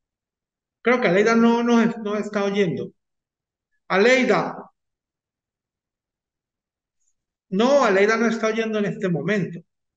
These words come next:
¿Qué pasará con ella? Vamos a ver. No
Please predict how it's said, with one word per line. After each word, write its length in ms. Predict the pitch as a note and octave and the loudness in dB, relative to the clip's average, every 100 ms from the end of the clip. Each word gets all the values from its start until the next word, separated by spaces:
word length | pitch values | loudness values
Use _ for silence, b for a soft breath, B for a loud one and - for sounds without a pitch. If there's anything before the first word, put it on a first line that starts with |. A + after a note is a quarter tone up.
| _ _ _ _ _ | _ _ _ _ _
¿Qué 140 | - F#3 | -2 0
pasará 500 | G#3 G3+ F#3 E3 E3 | 0 -2 -2 -2 -2
con 160 | G3 | -2
ella? 460 | A3+ C4+ D4+ D#4 - - _ _ _ _ _ _ _ _ _ _ _ _ _ _ _ _ _ _ - - | -2 -2 -4 -6 -10 -16 _ _ _ _ _ _ _ _ _ _ _ _ _ _ _ _ _ _ -20 -14
Vamos 240 | D#3+ D#3+ | -6 -2
a 40 | E3+ | -2
ver. 300 | E3 - | -4 -6
No 80 | - | -14